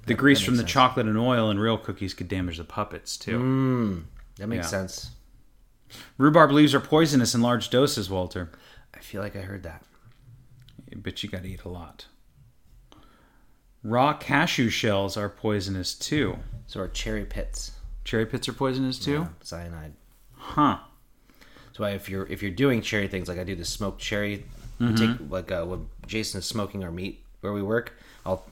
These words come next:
Speaker 1: throw a tray of cherries in there, smoke 'em, and then take the pitter and take all the seeds out, and then make a little smoked cherry, um, syrup. It's really
Speaker 2: So
Speaker 1: tasty.
Speaker 2: Jason smokes your meat?
Speaker 1: Jason smokes the meat.
Speaker 2: <laughs>
Speaker 1: What are you, twelve?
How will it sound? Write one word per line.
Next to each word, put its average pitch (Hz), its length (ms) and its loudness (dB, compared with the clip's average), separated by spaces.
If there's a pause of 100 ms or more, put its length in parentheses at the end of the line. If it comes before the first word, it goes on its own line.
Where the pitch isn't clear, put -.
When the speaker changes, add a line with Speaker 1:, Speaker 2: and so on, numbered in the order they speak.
Speaker 1:
throw 107 200 0
a 90 60 2
tray 104 280 -2
of 85 200 -4
cherries 104 340 -4
in 117 100 -2
there, 123 220 -4
smoke 104 360 -4
'em, 135 200 -4 (480)
and 90 80 -8
then 95 100 -4
take 104 180 -4
the 87 60 -10
pitter 101 360 -2
and 78 160 -10 (120)
take - 200 -8
all 92 80 -2
the 76 80 -10
seeds 92 280 -8
out, 80 180 -6
and 82 120 -12
then 80 280 -10 (720)
make 87 160 -12
a 87 60 -10
little 76 240 -10
smoked - 480 -10
cherry, 95 500 -4 (640)
um, - 320 -18 (300)
syrup. - 380 -12 (680)
It's - 120 -18
really 67 120 -12
Speaker 2:
So - 140 -6
Speaker 1:
tasty. 104 160 0
Speaker 2:
Jason 107 260 0
smokes 104 360 -2
your 104 60 0
meat? 107 260 0 (880)
Speaker 1:
Jason 92 300 -10
smokes 90 320 -8
the 117 100 -6
meat. - 100 2
Speaker 2:
<laughs> - 1200 2 (1080)
Speaker 1:
What 107 100 -8
are 95 40 -4
you, 80 80 -8
twelve? 123 520 0